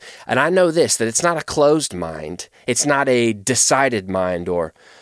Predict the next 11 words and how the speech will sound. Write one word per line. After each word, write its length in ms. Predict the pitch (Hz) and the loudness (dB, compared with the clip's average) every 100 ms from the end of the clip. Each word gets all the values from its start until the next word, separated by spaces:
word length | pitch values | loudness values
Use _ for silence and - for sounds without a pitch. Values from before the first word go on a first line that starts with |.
| _ | _
um, 420 | 95 95 87 82 - | -2 0 0 -4 -8
a, 140 | 113 - | -6 -4
a 120 | 113 | -2
mind 400 | 110 123 131 123 - | 0 0 0 -2 -2
encumbered 880 | 117 107 - 139 135 98 85 90 | -4 -4 0 0 0 -2 -4 -4
by 160 | 101 98 | -2 0
limitations. 800 | 110 107 - 113 117 95 95 - | 0 -2 -2 -4 -2 -4 -8 -8
It's 220 | 117 - | -6 -4
an 100 | 107 - | -6 -2
open 420 | 120 123 - 95 90 | 2 2 0 -6 -8
mind, 380 | 85 76 - | -10 -14 -18